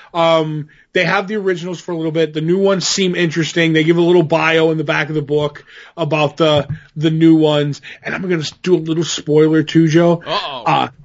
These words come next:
Speaker 1: in, in, in our current time, there's a giant Nazi robot they have to fight. And who doesn't love giant Nazi robots in comics?
Speaker 2: I do. Is it like an homage to a previous giant Nazi robot in other comic books?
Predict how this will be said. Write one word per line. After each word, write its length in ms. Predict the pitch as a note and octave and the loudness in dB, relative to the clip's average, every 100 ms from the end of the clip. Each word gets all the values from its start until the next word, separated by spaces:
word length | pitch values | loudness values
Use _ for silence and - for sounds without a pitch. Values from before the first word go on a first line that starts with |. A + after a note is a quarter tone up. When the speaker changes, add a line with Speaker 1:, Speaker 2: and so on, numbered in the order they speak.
| _ - - | _ -20 -6
Speaker 1:
in, 400 | F3+ E3 D#3 D#3 - | 0 2 2 -2 -2
in, 340 | D#3+ D#3 D3+ | -2 -2 -6
in 160 | F3 D#3+ | -4 0
our 180 | D#3+ E3 | 2 0
current 300 | - F3+ D#3+ | -2 -6 -6
time, 180 | D#3+ D3 | -8 -8
there's 160 | C#3 | -8
a 60 | C#3 | -10
giant 420 | B2+ D#3+ D#3+ D#3+ | -8 -4 -2 -4
Nazi 380 | D#3 D3 - C#3+ | -6 -8 -8 -10
robot 420 | C3 B2+ B2 B2 | -10 -12 -16 -16
they 120 | - | -14
have 180 | C3 C3+ | -12 -12
to 80 | C#3 | -14
fight. 320 | - C3 C3 | -10 -10 -6
And 140 | - G3+ | -2 2
who 160 | E3 | 4
doesn't 320 | D#4 C#4+ B3 A3+ | 6 4 0 -2
love 380 | G3 F#3+ E3+ D3 - - | 0 0 -2 -10 -20 -16
giant 360 | D3 F#3+ G3 F#3 | -4 -2 -2 -2
Nazi 300 | F3+ - F3 | -8 -8 -8
robots 480 | E3 D#3 D3+ C3+ | -4 -4 -6 -10
in 120 | D3 C#3 | -14 -16
comics? 680 | C3 B2 A#2 _ - - _ _ _ _ _ _ _ _ _ _ _ | -18 -20 -20 _ -20 -20 _ _ _ _ _ _ _ _ _ _ _
Speaker 2:
I 220 | - G#3 G#3 | -4 -4 -4
do. 360 | C#3+ C#3+ - - | -10 -20 -20 -14
Is 180 | F3 | -12
it 140 | F3 F3 | -10 -10
like 180 | E3+ D#3+ | -10 -10
an 140 | E3 | -14
homage 560 | D#3+ D#3+ E3+ F3+ E3+ - | -12 -10 -8 -8 -10 -12
to 100 | E3 | -14
a 80 | |
previous 600 | C#3+ - F3+ F3+ F#3 F#3 E3 | -16 -18 -18 -18 -18 -18 -18
giant 440 | D3+ F3 F3+ E3 | -18 -16 -16 -16
Nazi 420 | E3 E3+ E3 F3+ | -14 -14 -14 -20
robot 480 | D#3 E3+ E3 E3+ D3+ | -14 -14 -10 -12 -12
in 300 | D#3 D3+ D3+ | -14 -16 -16
other 300 | C#3 D3 D#3+ | -16 -14 -14
comic 360 | E3 E3+ F3 - | -16 -18 -18 -14
books? 440 | F#3+ G#3 - - | -16 -16 -20 -20